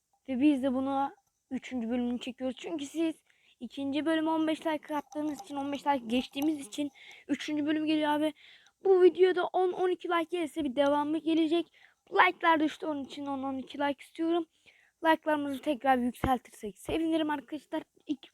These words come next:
toplamda iki bin görüntülenmeye az kaldı, onun için videolarımızı yani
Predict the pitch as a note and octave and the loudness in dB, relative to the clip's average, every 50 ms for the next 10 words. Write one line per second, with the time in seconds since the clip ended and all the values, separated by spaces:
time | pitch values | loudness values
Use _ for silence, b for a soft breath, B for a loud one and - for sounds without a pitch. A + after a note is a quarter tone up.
0 | _ - E4 D#4+ - F4+ F4+ F4+ F4+ E4 - F#4 F4+ F4+ F4+ F4 F4+ F4+ E4+ - | _ -2 -2 2 2 2 4 4 2 4 4 4 4 4 4 4 4 2 2 2
1 | F#4 F4+ F4 F4+ F#4 F#4+ F#4+ F#4+ F#4 - - F#4+ F#4+ F#4+ F4+ G4 F#4+ F#4 E4+ - | 2 2 2 4 4 6 4 4 2 2 2 4 4 4 6 4 4 4 4 2
2 | F#4 E4+ E4+ D4 C#4+ D#4 D4+ D#4 D#4 D4+ D4+ D#4 D4 F4+ F#4 b b b b b | 2 4 4 4 4 4 6 4 4 4 0 0 0 -2 -2 b b b b b
3 | b b b b b b b b b b _ _ C4+ C4+ C4+ B3+ C4+ D4+ E4 E4+ | b b b b b b b b b b _ _ 2 2 4 4 4 4 4 2